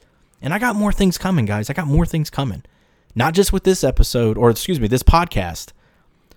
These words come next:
but I might have some other podcasts on the way and some more broadcasting opportunities. But that's, but that's what I mean is, if you're unhappy where you're at, it doesn't matter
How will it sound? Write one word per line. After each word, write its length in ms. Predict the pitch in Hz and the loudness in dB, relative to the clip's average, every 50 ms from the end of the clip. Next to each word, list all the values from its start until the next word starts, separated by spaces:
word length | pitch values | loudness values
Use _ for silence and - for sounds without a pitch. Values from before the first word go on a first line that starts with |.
| _ _ _ _ _ _ _ _ | _ _ _ _ _ _ _ _
but 120 | - 107 | -6 -4
I 80 | 120 135 | -2 0
might 160 | 147 151 156 | 2 2 2
have 160 | 156 160 160 | 2 0 0
some 140 | - 139 139 | 0 0 2
other 140 | 151 143 131 | 2 2 2
podcasts 540 | - - 123 123 - - 139 123 123 - - | 2 2 2 0 -2 -2 -2 -2 -2 -2 -2
on 120 | 120 117 | -2 0
the 60 | 110 | 0
way 260 | 107 113 131 139 147 147 | 0 2 2 2 2 0
and 100 | 123 - | -2 -4
some 100 | - 123 | -4 -4
more 120 | 123 117 | -4 -2
broadcasting 680 | 101 120 120 110 113 - - 113 104 104 - 127 113 113 | 0 2 2 0 0 -2 -4 -6 -6 -4 -4 -4 -2 -2
opportunities. 760 | 113 110 - - - - 131 123 104 85 - - - - - _ _ _ _ _ _ _ _ _ _ _ _ _ _ _ _ _ _ _ _ _ _ _ | -2 0 0 -2 0 0 -2 -4 -4 -6 -10 -16 -20 -20 -20 _ _ _ _ _ _ _ _ _ _ _ _ _ _ _ _ _ _ _ _ _ _ _
But 160 | - 147 160 | -6 -6 -4
that's, 380 | 156 180 190 180 - - - - _ _ _ _ - | -4 -4 -6 -6 -8 -12 -14 -16 _ _ _ _ -4
but 140 | 160 143 | -2 -2
that's 240 | 139 160 170 165 - | -2 -2 -2 -2 -2
what 100 | 180 170 | -2 0
I 100 | 156 131 | -2 -2
mean 300 | 127 131 151 147 117 104 | -2 -2 -2 -4 -4 -4
is, 220 | 101 101 98 104 - _ _ _ _ _ _ _ _ _ _ _ _ _ _ | -6 -6 -8 -12 -16 _ _ _ _ _ _ _ _ _ _ _ _ _ _
if 180 | - 143 - - | -4 -4 -4 -2
you're 120 | 143 147 | -2 0
unhappy 600 | 160 196 190 - - - 165 165 160 - 165 160 | 0 -2 -2 -4 -6 -6 -4 -4 -4 -2 -2 -2
where 360 | 151 123 110 107 117 127 135 139 | -2 -4 -4 -2 -2 0 0 -2
you're 280 | 135 127 123 110 - - | -2 -2 -2 -4 -4 -6
at, 360 | 104 107 117 123 - - - _ _ _ _ _ _ _ _ _ _ _ _ _ _ _ _ _ | -8 -8 -8 -10 -12 -16 -20 _ _ _ _ _ _ _ _ _ _ _ _ _ _ _ _ _
it 180 | - 104 - - | -14 -12 -6 -4
doesn't 360 | 131 131 131 127 135 120 - | -4 -2 -2 -2 -4 -4 -4
matter 600 | 104 101 107 110 110 110 101 98 92 90 95 | -4 -2 -2 -2 -2 -2 -2 -4 -6 -8 -10